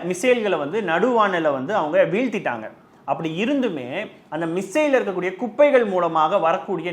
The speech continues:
நெருப்புகள் இருக்கு இல்லையா, அதுல வந்து மிகப்பெரிய அளவுக்கான பாதிப்புகள் இஸ்ரேலுக்குள்ளேயே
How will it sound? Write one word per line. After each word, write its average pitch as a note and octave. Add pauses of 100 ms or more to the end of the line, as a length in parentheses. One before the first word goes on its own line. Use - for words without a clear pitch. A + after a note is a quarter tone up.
நெருப்புகள் F#3
இருக்கு B2+
இல்லையா, A#2 (440)
அதுல G#3
வந்து D3 (220)
மிகப்பெரிய G3
அளவுக்கான D3+ (120)
பாதிப்புகள் D3+ (120)
இஸ்ரேலுக்குள்ளேயே D#3+